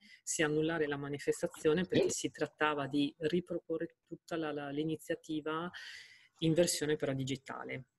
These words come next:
Speaker 1: Ma, eh,
Speaker 2: Sì.
Speaker 1: chiaro che, eh, fare questo, questo passaggio, eh, senza dover slittare l'evento, perché abbiamo voluto tenere comunque la data di
Speaker 2: Sì.
Speaker 1: inizio maggio, è stata una bella sfida. Quindi abbiamo deciso di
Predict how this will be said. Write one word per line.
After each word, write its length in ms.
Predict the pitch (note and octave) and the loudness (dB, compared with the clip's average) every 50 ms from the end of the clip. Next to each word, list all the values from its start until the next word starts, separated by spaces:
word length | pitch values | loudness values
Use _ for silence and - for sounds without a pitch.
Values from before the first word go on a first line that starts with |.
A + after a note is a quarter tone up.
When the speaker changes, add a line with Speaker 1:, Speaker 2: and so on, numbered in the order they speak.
| _ _ - | _ _ -4
Speaker 1:
Ma, 180 | C#3+ C3+ C3+ - - | -2 -2 -2 -2 -4
eh, 420 | C#3 C3+ C3+ C3+ C3+ C3+ C3+ C#3 | -4 -4 -4 -6 -8 -6 -6 -6
Speaker 2:
Sì. 40 | - | -6
Speaker 1:
chiaro 320 | - - D3+ C#3+ D3+ F3 F3 | -2 0 0 2 2 2 0
che, 360 | - - C#3+ D3 D3+ D3 - - | 2 2 4 6 6 6 4 2
eh, 320 | C#3 C3+ C3 C3 C3 C3 | -2 -2 -2 -2 -4 -2
fare 220 | - - D3+ D#3 - | 2 6 6 6 6
questo, 340 | - D#3 - - - D#3 - | 6 2 0 0 -2 -4 0
questo 380 | - D#3 D3+ - - D#3+ D3+ | 0 0 0 0 2 0 0
passaggio, 1040 | - - D3+ - - - D#3+ D3+ D3 C#3+ C#3+ C#3 - C#3+ C#3 C3+ C3+ C3+ C#3 D3+ D3+ | 2 0 -4 -6 -6 -6 -4 -4 -2 -4 -4 -2 -2 -2 -2 -2 -4 -4 -6 -6 -6
eh, 120 | C#3+ C#3 C#3 | -6 -8 -6
senza 560 | - - - - D#3 E3 E3+ D#3+ - - E3 | -4 -2 2 4 6 6 6 2 2 0 2
dover 280 | D#3+ D3+ D3 C#3+ C#3+ C#3+ | 4 4 4 2 0 -2
slittare 520 | - - D3+ C#3+ C#3 - _ C#3+ C#3 D3 | -4 -4 -4 -4 -6 -4 _ 0 0 2
l'evento, 480 | D3 D3 D3 D3 C#3 C#3 C3+ C3 - C#3 | 2 2 2 2 -2 -2 -6 -8 -10 -10
perché 180 | - - - C#3 | -10 -10 -8 -6
abbiamo 200 | C3+ C#3 C#3 C#3 | -6 -6 -4 -4
voluto 300 | C#3+ C#3+ D3 - D#3 D3+ | -4 -4 -2 -2 -2 -2
tenere 300 | - C#3+ C#3 D3+ D3 D3 | -2 -4 -2 -2 -4 -6
comunque 340 | - C#3 C#3 C#3 C#3+ - | -6 -6 -6 -4 -4 -4
la 120 | D3+ D3+ C#3+ | -4 -4 -4
data 240 | C3+ C3 C3+ - C#3+ | -6 -8 -8 -6 -4
di 80 | C#3+ - | -2 -2
Speaker 2:
Sì. 60 | B3 | -2
Speaker 1:
inizio 260 | C3+ - - - D#3+ | -2 -6 -8 -6 -6
maggio, 540 | D#3 C#3+ C3 B2+ C3+ - - D3+ D3+ E3 - _ - - - - - - - - - - - - - - _ | -4 -6 -6 -10 -14 -10 -6 -4 -4 -4 -6 _ -16 -14 -14 -14 -14 -12 -14 -16 -16 -18 -18 -20 -20 -4 _
è 80 | F3 | -2
stata 320 | E3+ - - C#3 - - D#3 | -2 0 0 -2 0 2 0
una 120 | D3+ C#3+ C3+ | 0 2 0
bella 200 | C3+ C3+ C3+ B2+ | -2 -2 -2 -4
sfida. 440 | - - - C#3+ C3 B2+ C#3 C3+ | -4 -4 -4 -4 -4 -4 -4 -4
Quindi 180 | - D3+ D3+ D3+ | -2 0 2 4
abbiamo 180 | D3+ E3 E3 D#3+ | 4 4 4 4
deciso 380 | E3+ E3+ - - E3 D#3 D3+ | 2 2 2 2 4 4 4
di 180 | C#3+ C#3+ C#3+ | 4 2 -2